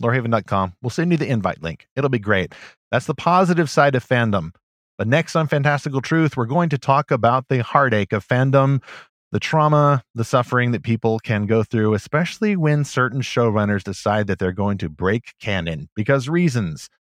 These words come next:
Zach, we're doing it. We're doing it. If we can get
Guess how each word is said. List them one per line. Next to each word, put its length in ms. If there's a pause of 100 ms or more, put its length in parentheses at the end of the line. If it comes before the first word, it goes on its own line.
(260)
Zach, 300 (140)
we're 160
doing 320
it. 100 (260)
We're 120
doing 280
it. 160
If 120
we 80
can 220
get 300